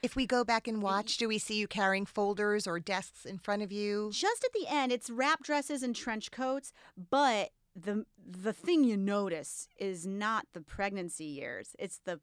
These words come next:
Speaker 2: postpartum years,
Speaker 1: Mm-hmm.
Speaker 2: 'cause that's when you're pumping.
Speaker 1: Right.
Speaker 2: And so <laughs> that's, and that's when you
Speaker 1: Why does her blouse sweat all the time?
Speaker 2: Why does she look like her uterus is huge? Because it was
Speaker 1: <laughs> Yeah.
Speaker 2: just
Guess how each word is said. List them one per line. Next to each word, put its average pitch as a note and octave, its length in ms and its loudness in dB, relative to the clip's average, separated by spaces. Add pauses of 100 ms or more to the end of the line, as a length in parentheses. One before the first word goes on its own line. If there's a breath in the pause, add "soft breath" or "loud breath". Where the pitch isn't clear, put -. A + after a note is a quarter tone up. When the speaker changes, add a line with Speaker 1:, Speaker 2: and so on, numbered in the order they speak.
Speaker 2:
postpartum E3 720 -8
years, - 380 -14
Speaker 1:
Mm-hmm. F3 480 -8
Speaker 2:
'cause G3+ 140 -4
that's B3+ 280 0
when G3 140 -8
you're E3 80 -6
pumping. - 600 -8 (160 loud breath)
Speaker 1:
Right. E3 180 -2
Speaker 2:
And A3 100 -2
so D4+ 160 4
<laughs> - 280 -4
that's, - 180 -4
and C4+ 180 2
that's C#4 220 2
when A#3+ 220 0
you G3+ 280 -2 (300 loud breath)
Speaker 1:
Why F4+ 100 6 (140)
does - 80 0
her A#3 140 6
blouse C#4+ 380 2
sweat F3 280 2
all D#3+ 140 4
the D#3+ 100 0
time? F#3+ 140 0
Speaker 2:
Why G#3+ 460 6
does G#3+ 160 0
she C#4 200 -4
look G#3 220 -2
like G#3+ 180 -2
her C#4 160 0
uterus B3 720 2
is A3+ 160 -2
huge? F4 600 2
Because B3+ 380 2
it A#3 140 2
was F3+ 580 0
Speaker 1:
<laughs> - 80 -16
Yeah. F#3 300 4
Speaker 2:
just G3+ 340 4